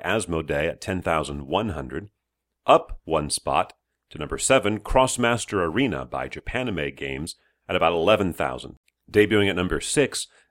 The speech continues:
Battlestar Galactica Daybreak, published by Fantasy Flight Games, at eleven thousand four hundred. Down one to number five, Heroes of Normandy by Jan and Clem and published by Devil Pig Games at twelve thousand two hundred.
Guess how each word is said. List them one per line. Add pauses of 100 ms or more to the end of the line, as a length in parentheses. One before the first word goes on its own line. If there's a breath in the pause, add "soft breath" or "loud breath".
(100)
Battlestar
Galactica
Daybreak,
published
by
Fantasy
Flight
Games, (280 soft breath)
at
eleven
thousand
four
hundred. (520)
Down
one
to
number
five, (140)
Heroes
of
Normandy
by
Jan
and
Clem
and
published
by
Devil
Pig
Games (320)
at
twelve
thousand
two
hundred.